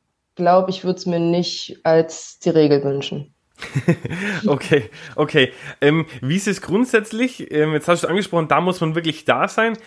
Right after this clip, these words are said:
Speaker 2: Wenn du jetzt auch, äh, alleine spielst, gibt's da irgendeine Form von Taktik oder Strategie, ähm, beim Bowling? Oder ist es so einfach immer,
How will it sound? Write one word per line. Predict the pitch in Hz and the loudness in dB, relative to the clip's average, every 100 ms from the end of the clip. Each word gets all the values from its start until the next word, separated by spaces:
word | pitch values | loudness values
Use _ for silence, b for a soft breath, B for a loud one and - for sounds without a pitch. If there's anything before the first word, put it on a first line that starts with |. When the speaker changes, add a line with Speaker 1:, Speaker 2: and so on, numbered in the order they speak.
| 131 123 | -16 -2
Speaker 2:
Wenn | 160 | 0
du | 185 | 2
jetzt | 180 101 | 0 2
auch, | 147 151 - | 0 0 -4
äh, | 143 - | -4 0
alleine | 143 127 143 220 | 2 2 2 -2
spielst, | 233 - 208 226 214 - b b | -4 -6 -4 -2 -4 -16 b b
gibt's | 175 170 - | -10 -10 0
da | 160 147 | 2 4
irgendeine | 180 180 | 2 0
Form | - 156 165 | 0 0 -2
von | - 139 | -4 -8
Taktik | - 190 - - 220 196 - | -4 -4 -2 -4 -4 -6 -4
oder | 143 139 135 | 0 2 0
Strategie, | - - 143 147 123 147 202 262 - | -2 -6 -4 -6 -6 -2 0 0 0
ähm, | 160 175 185 180 | 0 0 -2 -2
beim | 170 175 170 | 0 0 2
Bowling? | 175 196 190 | 2 4 2
Oder | 156 127 | 2 0
ist | 151 | -2
es | 156 147 | -4 -4
so | 147 - | -2 -2
einfach | 139 151 147 139 | -2 -2 -2 -2
immer, | - 156 160 147 147 143 | -4 0 2 2 2 -2